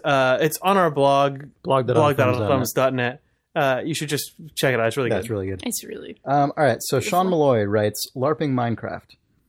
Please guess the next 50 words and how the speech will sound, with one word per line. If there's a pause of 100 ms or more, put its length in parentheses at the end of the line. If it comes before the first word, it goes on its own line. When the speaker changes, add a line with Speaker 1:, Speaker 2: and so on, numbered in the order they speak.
(260)
Speaker 2:
Uh,
Dear
Idle
Thumbs,
love
the
podcast,
and
I'm
super
stoked
you've
brought
Danielle
on
full
time. (300)
Speaker 3:
Thank
you,
everyone. (280)
Speaker 2:
I
was
just
at
the
park
with
my
two-year-old,
and
while
she
Speaker 1:
We're
Speaker 2:
was"
Speaker 1:
only
reading
the
emails
that
say
that,
by
the
Speaker 3:
Yeah,
Speaker 1:
way.
Speaker 3:
not
the
ones
that
say